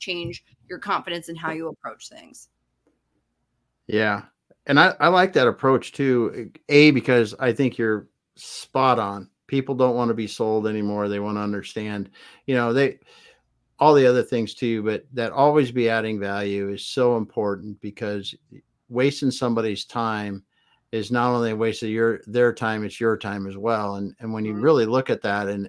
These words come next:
Speaker 2: in a sales or a business development role, you wanna be more effective.
Speaker 1: Right.
Speaker 2: So if you can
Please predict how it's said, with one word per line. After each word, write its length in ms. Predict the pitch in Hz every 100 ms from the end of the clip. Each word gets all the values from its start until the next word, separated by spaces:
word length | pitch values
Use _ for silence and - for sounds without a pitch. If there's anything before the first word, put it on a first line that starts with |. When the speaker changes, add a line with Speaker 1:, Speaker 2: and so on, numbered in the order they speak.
| -
Speaker 2:
in 120 | 110
a 80 | 101
sales 460 | - 113 113 101
or 120 | 107 98
a 60 |
business 360 | 107 107 98 -
development 480 | 98 135 139 98 98
role, 360 | 101 101 110 _ _ _ _ _ _ _ _
you 200 | 110 117
wanna 220 | 156 131 110
be 140 | 104
more 240 | 101 98
effective. 560 | 95 123 135 - 95 - _ _ _ _ _ _ _ _
Speaker 1:
Right. 120 | -
Speaker 2:
So 520 | - 110 107 104 87 127
if 140 | 107
you 120 | 120
can 300 | 120 101 98